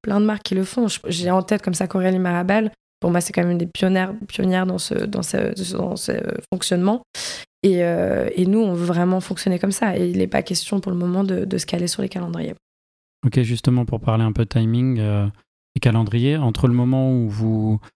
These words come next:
Speaker 2: avez cette première levée de fonds, euh, disons, familiale et, euh, et d'amis, euh,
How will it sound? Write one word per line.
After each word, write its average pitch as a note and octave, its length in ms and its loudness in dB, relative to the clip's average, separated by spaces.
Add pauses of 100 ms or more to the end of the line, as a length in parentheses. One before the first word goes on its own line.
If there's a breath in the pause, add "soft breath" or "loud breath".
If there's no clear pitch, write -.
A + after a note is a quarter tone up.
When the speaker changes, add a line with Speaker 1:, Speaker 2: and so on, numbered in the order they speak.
(260)
Speaker 2:
avez A2 180 2
cette - 200 -2
première A2+ 340 2
levée G#2+ 260 2
de - 80 -12
fonds, A2+ 480 0
euh, G2 480 -2 (480)
disons, G#2 220 2
familiale G#2 600 0
et, G2 180 -2
euh, G2 300 -2 (100)
et - 60 -20 (200)
d'amis, A2 360 2
euh, G2 80 0